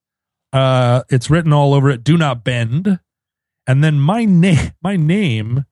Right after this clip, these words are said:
is written in a kind of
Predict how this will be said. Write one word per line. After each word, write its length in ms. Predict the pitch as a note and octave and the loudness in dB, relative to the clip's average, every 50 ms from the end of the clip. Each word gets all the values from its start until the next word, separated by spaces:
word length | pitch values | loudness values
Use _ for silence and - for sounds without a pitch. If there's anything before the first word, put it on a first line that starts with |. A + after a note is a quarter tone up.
| _ _ _ _ _ _ _ - | _ _ _ _ _ _ _ -4
is 200 | C#3+ C3 B2+ B2 | -2 -2 0 0
written 480 | B2+ D#3 E3 C#3+ D3 D3 D3 D3 C#3 - _ _ _ _ _ _ | 0 -2 -2 0 0 2 2 2 0 -4 _ _ _ _ _ _
in 140 | - F#3 G#3 | -4 -2 -2
a 80 | G#3 F#3+ | -2 -4
kind 500 | - - - - A#3 B3+ C#4 C4+ A#3+ A#3 | -6 -6 -6 -4 -2 0 0 0 0 2
of 320 | G#3+ G#3 F#3+ E3 C#3+ | 0 0 0 -2 -6